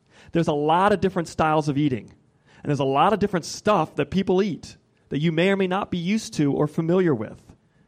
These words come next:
There's lots of different meals. There's lots of different traditions around eating. But there's one thing in common in everything I've said. People are eating. Did you catch that trend? No matter where you go, this is, this is the profound moment of the day.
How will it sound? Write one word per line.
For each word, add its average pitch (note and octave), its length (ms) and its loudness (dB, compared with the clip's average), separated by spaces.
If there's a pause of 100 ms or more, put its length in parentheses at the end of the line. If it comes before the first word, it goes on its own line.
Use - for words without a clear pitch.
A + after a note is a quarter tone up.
(380)
There's D#3 160 0
lots F3 220 -2
of F3+ 80 -2
different G3 280 -2
meals. F#3 500 0
There's D#3 120 -2
lots F#3+ 180 2
of F#3 60 -6
different G3 240 -2
traditions D#3+ 800 -2 (180)
around E3+ 440 2
eating. E3 420 0 (200)
But E3+ 100 0
there's E3+ 180 2
one A3 220 0
thing A#3+ 160 0
in A3 100 -2
common A3 340 0
in E3+ 60 0
everything G#3+ 380 0
I've G3+ 160 0
said. G3 460 0 (1040)
People A3 260 2
are G#3 100 6
eating. A#3 400 2 (720)
Did C#3 140 -2
you C3+ 60 -4
catch F#3 240 -2
that G3 220 0
trend? G#3+ 420 -2 (680)
No D#3+ 100 0
matter F3+ 240 4
where F3+ 340 4
you A#3+ 220 2
go, C4 360 4
this D#3 180 -2
is, F3 140 -8
this D#3 200 -4
is E3+ 80 -2
the F#3+ 80 -6
profound F3 580 -2
moment F#3 240 0
of E3 100 -2
the E3 40 -4
day. E3+ 360 -2